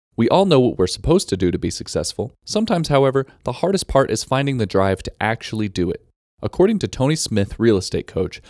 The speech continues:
one of the hardest things for real estate agents to actually do is get on the phone and prospect. Tony can ask any agent, "Do you think you should generate leads in your business?"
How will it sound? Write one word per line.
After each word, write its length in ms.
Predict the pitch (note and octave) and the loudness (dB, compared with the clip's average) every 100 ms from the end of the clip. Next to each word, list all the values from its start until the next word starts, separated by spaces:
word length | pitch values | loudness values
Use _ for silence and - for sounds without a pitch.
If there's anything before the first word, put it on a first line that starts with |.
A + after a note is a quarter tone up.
| - | -16
one 160 | - E3 | -2 -2
of 80 | D#3+ | 0
the 80 | - | -4
hardest 480 | - D#3+ F#3 - | 0 0 0 -2
things 260 | - A#2 G2 | -2 -2 -2
for 140 | - | -2
real 200 | F#2 B2+ | 0 2
estate 280 | D#3 - C3+ | 0 0 0
agents 360 | - G#2 G2+ - | 0 -2 -2 -4
to 160 | - C3 | -6 -4
actually 420 | G3 - A2+ F#2 | -4 -2 0 0
do 260 | E2+ E2+ - | 0 -2 -2
is 140 | G#2 G2+ | -4 4
get 180 | C3+ | 4
on 120 | E3+ F3 | 4 0
the 80 | |
phone 280 | - F#2+ F#2 | 0 0 2
and 160 | F#2+ A2+ | -2 -4
prospect. 540 | D3 E3+ - - - _ _ _ _ | -4 -4 -8 -12 -12 _ _ _ _
Tony 220 | - G#3+ | 0 0
can 160 | A3+ C#3 | 2 2
ask 260 | A#2+ A2+ - | 2 0 0
any 200 | C3 D#3 | 2 4
agent, 400 | G#2 G2 F2+ - _ | 4 2 -2 -6 _
"Do 80 | G#2+ | 0
you 100 | E3+ | 0
think 240 | - D3 B2+ | 2 -2 0
you 80 | |
should 180 | C3 G2 | 0 0
generate 380 | G2+ A2+ B2 A2 | 2 4 4 4
leads 300 | G2+ B2 D3 | 2 0 0
in 100 | F#2+ | 0
your 100 | G#2 | 2
business?" 480 | G2+ G2+ D3+ G3 | 4 2 0 -4